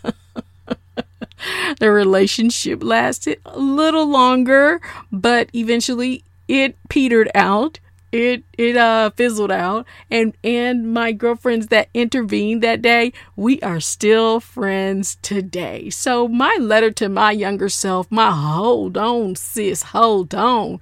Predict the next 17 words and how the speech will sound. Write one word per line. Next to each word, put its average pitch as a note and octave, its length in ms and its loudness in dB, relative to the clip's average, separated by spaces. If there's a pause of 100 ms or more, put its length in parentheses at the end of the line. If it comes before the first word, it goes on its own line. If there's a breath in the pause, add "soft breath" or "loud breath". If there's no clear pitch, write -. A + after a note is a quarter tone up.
(380 loud breath)
is C4+ 240 0
to - 260 0
always A#3+ 560 4
remember G3+ 880 -2 (240 loud breath)
that G3+ 560 2 (400 soft breath)
your G#3 220 0
friends B3 1040 2
and G3+ 300 -2
your E3+ 140 -6
family D4+ 1040 -4 (160 soft breath)
and G3+ 200 0
your F#3+ 120 0
support - 800 -8
system C4+ 760 -4 (220 loud breath)
do G#3+ 200 2
not G3+ 440 -2
disappear C#4+ 880 0